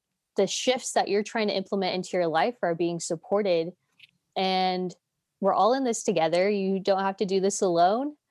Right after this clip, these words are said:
So hop in there and let us help and be part of your journey as you could be part of ours.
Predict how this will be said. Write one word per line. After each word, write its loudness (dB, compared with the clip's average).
So 2
hop 0
in 4
there 2
and 0
let 4
us 0
help 0
and 0
be -2
part -2
of -2
your 0
journey -2
as -2
you -2
could -4
be -4
part -4
of -6
ours. -8